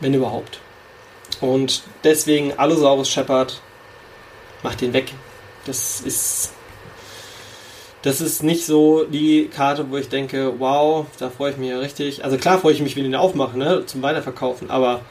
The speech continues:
den Hype, wo diese Karte auslöst, den kann der niemals decken. Niemals. Ähm, versteht mich nicht falsch, die Karte ist gut. Die Karte ist wirklich sehr, sehr gut. Aber sie ist nicht hundert Euro gut.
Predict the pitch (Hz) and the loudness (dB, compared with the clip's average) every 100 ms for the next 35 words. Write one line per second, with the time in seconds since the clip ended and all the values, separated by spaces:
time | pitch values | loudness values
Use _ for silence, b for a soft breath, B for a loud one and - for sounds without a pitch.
0 | B B B B B - - - 131 123 | B B B B B -20 -16 0 2 2
1 | 143 196 143 160 156 139 123 - - 131 | 2 2 2 0 0 -2 -2 -2 -4 -4
2 | 123 - 123 117 120 117 120 127 151 147 | -4 -4 -6 -4 -6 -4 -4 0 2 2
3 | 127 123 123 - 117 127 123 - 131 143 | 0 -2 -4 -8 -6 -6 -8 -10 -4 -2
4 | 131 131 131 - - - - B B B | 0 0 -2 -4 -12 -18 -20 B B B
5 | B B - - - 131 135 135 135 135 | B B -20 -16 -4 2 4 2 0 -2
6 | 135 135 135 139 - - - - - - | -2 -2 -4 -8 -16 -20 -20 -20 -20 -20
7 | - - - - - - 147 185 202 180 | -20 -20 -20 -20 -12 -6 2 4 4 4
8 | - - - 131 120 151 135 - - 135 | 4 2 -2 -2 -2 -6 -6 -8 -16 -10
9 | - 143 135 127 127 117 143 151 123 - | 0 2 2 -2 -4 0 4 4 2 -4
10 | - - - - 135 131 135 143 135 147 | -10 -16 -10 -2 0 0 -2 -2 -2 -4
11 | - 143 135 135 123 123 123 | -4 -4 -2 0 0 -2 -8